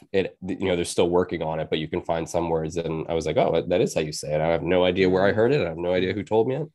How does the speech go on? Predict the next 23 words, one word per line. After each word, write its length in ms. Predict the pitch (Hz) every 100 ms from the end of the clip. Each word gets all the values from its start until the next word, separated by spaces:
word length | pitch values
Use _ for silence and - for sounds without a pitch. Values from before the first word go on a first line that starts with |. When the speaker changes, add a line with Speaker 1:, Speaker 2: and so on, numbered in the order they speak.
| _ _ -
Speaker 2:
<laughs> 180 | 107
Speaker 1:
Um, 460 | 95 92 85 85 - -
and 180 | 98 95
I 60 |
was 120 | 104
writing 260 | 117 127 107
In 100 | 110
a 60 | 95
Jar, 440 | 90 90 95 78
and 80 | 85
there's 220 | 85 80
this 200 | 87 -
scene 460 | - 95 92 95 82
where 220 | 80 78
Paige 680 | - 92 90 87 82 - -
says 300 | - 90 78
to 100 | -
David, 480 | 85 90 90 85 82
"B 140 | 90 90
D 140 | 87
Gake," 320 | 87 95 -
which 160 | 85 -
means 320 | 85 78 -